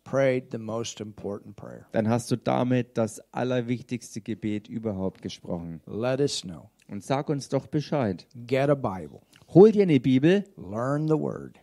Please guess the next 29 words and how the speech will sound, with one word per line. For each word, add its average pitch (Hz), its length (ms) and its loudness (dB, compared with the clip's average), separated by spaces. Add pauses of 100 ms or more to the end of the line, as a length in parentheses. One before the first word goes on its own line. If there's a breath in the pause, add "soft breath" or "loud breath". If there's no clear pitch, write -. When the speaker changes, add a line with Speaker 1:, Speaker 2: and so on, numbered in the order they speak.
Speaker 2:
Lerne 131 580 2
Gottes 139 460 -2
Wort. 117 420 2 (460)
Speaker 1:
Come 143 340 -4
to 156 80 -4
church. - 640 -12
Speaker 2:
Komm 135 480 2
in 123 140 -4
die 113 100 -4
Gemeinde. 101 580 0
Speaker 1:
We 113 160 -4
have 120 120 -6
a 127 40 -8
good 127 280 -4
one 131 260 -4
here. 98 280 -6 (160)
Speaker 2:
Wir 95 140 -10
haben 123 280 0
eine 127 260 -2
gute 143 300 -2
hier. 147 440 0
Speaker 1:
If - 80 -18
you're 107 140 -8
living 131 320 -4
in 131 140 -6
an 131 100 -6
area 139 460 0
that's 123 280 -8
beyond 127 600 -6